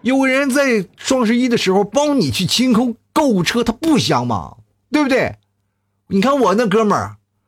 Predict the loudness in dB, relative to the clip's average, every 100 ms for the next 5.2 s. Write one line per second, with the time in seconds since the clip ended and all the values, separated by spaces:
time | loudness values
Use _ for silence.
0 | _ _ -2 0 0 0 0 0 0 -2
1 | -6 -2 0 0 0 -2 -2 -2 -4 -4
2 | -6 _ _ _ _ _ 0 0 0 0
3 | 2 2 0 -2 -2 -2 -2 -6 -8 _
4 | _ _ _ _ _ _ _ -2 0 0
5 | -2 -2